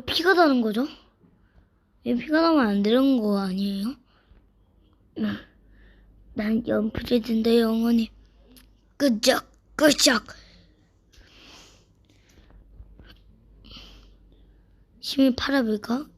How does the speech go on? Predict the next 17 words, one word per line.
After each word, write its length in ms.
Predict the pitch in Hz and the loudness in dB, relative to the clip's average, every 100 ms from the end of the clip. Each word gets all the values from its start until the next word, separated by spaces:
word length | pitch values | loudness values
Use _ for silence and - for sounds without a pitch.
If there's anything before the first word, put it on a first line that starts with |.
| - | -6
여기 200 | 214 220 | -2 0
힘 240 | 247 262 | 0 -2
파는 320 | 247 294 277 247 | -2 -2 0 0
거구나. 480 | - - 240 285 - _ _ - - - - - - _ _ _ _ _ _ _ _ - | -6 -14 -12 -14 -16 _ _ -20 -20 -20 -20 -20 -20 _ _ _ _ _ _ _ _ 0
으쌰. 360 | 240 - - 226 - - _ _ _ _ _ _ _ _ _ - | 0 0 -2 -2 -4 -16 _ _ _ _ _ _ _ _ _ -18
다시 340 | - 214 233 - _ _ _ _ _ - - - | -6 -2 -2 -4 _ _ _ _ _ -20 -20 -20
힘을 320 | - - 240 240 | -14 -2 0 0
사볼-, 380 | 262 247 220 226 - - - | 0 -2 -4 -6 -12 -20 -12
이거 200 | 226 233 | -4 -2
사볼까? 840 | 226 247 233 220 - - 220 220 240 _ _ - - - _ _ _ _ _ _ | 0 -2 -2 -4 -4 -4 -4 -6 -10 _ _ -20 -20 -20 _ _ _ _ _ _
근데 260 | - 233 226 | -4 -4 -2
이, 220 | - 226 - - | 0 -2 -4 -8
이 180 | 220 214 | -8 -6
지팡이 640 | - - 262 262 254 240 | -8 -4 0 2 2 0
같은 340 | 226 214 214 | -4 -8 -6
걸 100 | 214 | -4
사볼게요. 420 | 208 214 220 - | -6 -8 -12 -14